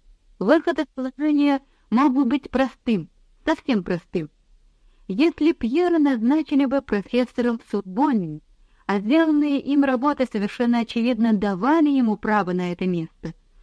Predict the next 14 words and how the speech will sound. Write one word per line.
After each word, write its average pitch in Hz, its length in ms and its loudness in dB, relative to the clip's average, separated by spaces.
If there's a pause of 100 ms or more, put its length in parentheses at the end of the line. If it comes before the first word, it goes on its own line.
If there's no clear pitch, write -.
(240)
он 269 200 4
получил 311 560 2
бы 285 160 -2
десять 285 520 -2
тысяч 294 360 -2
франков 240 520 0
в 208 120 -4
год, 190 260 0 (500)
читал 254 320 -2
меньше 254 420 0
лекций, 190 500 -2
чем 196 240 -4
в 190 60 -2
институте, 190 640 -6